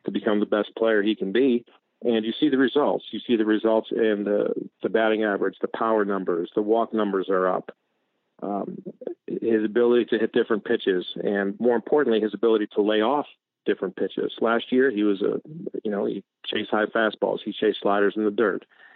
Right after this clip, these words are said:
and you don't see that very often this year. He's, he's much more disciplined, and he has a much clearer idea of what pitchers are trying to do to him. And now, if you make a mistake in an area he's looking for, he's gonna make you pay for it. He's been doing that all year,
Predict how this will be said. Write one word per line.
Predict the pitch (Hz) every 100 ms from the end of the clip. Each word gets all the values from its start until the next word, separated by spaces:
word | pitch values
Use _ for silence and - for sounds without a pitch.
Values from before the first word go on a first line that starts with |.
| _ _ -
and | 101 95 92 - - - _ _
you | 117
don't | 143
see | 156 160
that | 113 -
very | 101 98 95
often | 90 - 92
this | 87 -
year. | 87 87
He's, | 98 95
he's | 113 104 98
much | 104 117 127
more | 113
disciplined, | 104 101 - - 98 90 92
and | 87
he | 104
has | 104 98
a | - -
much | 104 107 120 131 -
clearer | - 123 113 104
idea | 101 110 107 95
of | 90
what | 107 -
pitchers | - 117 104 98
are | 98
trying | - 104
to | 98 -
do | 110
to | 101
him. | 87 90 _ _ _ _ -
And | 104
now, | 110 151
if | 151
you | 139
make | 147 147
a |
mistake | 135 120 165 165 113
in | 104
an |
area | 113 117 120
he's | 113 117
looking | 127 135 107 -
for, | 95 95
he's | 104
gonna | 117 113
make | 113 -
you |
pay | - 113 104 -
for | 87
it. | 90 98
He's | 98
been | 101
doing | 98 98
that | 101 101
all | 101
year, | 101 101